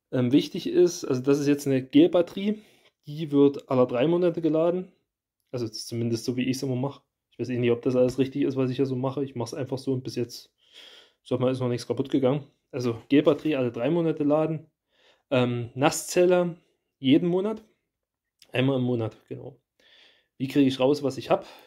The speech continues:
Ihr nehmt das Ding, schüttelt die. Äh, wenn sie spappert, also wenn's drin plätschert, dann ist es eine Nasszelle, dann dürft ihr die einmal im Monat laden.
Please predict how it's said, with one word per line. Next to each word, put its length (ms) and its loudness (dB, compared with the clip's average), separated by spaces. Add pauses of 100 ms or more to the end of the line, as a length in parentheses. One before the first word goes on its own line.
Ihr 80 -10
nehmt 220 -2
das 120 0
Ding, 140 -4
schüttelt 320 -2
die. 220 -2 (340)
Äh, 240 0
wenn 140 -2
sie 280 -4
spappert, 500 0
also 140 -4
wenn's 200 -8
drin 320 -6
plätschert, 400 -2 (800)
dann 120 -4
ist 100 -4
es 100 -10
eine 80 -4
Nasszelle, 400 0
dann 100 -2
dürft 200 -4
ihr 80 -4
die 180 -6
einmal 220 -2
im 80 -2
Monat 280 -2
laden. 340 0